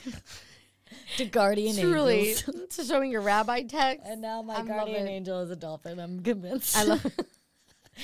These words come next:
Speaker 2: It's
Speaker 1: they
Speaker 2: that
Speaker 1: can
Speaker 2: little,
Speaker 1: come
Speaker 2: it's
Speaker 1: back
Speaker 2: a
Speaker 1: in any
Speaker 2: statue.
Speaker 1: form.
Speaker 2: It's a little sculpture.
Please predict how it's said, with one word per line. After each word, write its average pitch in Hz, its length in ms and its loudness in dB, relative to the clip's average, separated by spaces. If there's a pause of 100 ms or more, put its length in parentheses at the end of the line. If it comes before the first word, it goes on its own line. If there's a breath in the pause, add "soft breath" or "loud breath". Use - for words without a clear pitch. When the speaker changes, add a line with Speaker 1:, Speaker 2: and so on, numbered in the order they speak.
(120)
Speaker 2:
It's 233 160 0
Speaker 1:
they 269 80 6
Speaker 2:
that - 20 -
Speaker 1:
can 220 80 4
Speaker 2:
little, 233 160 4
Speaker 1:
come 269 160 4
Speaker 2:
it's - 80 -4
Speaker 1:
back 302 140 8
Speaker 2:
a 247 40 6
Speaker 1:
in 262 80 4
any 277 60 6
Speaker 2:
statue. 240 260 10
Speaker 1:
form. 180 100 2
Speaker 2:
It's 190 180 0
a 214 60 -2
little 214 200 0
sculpture. 190 640 0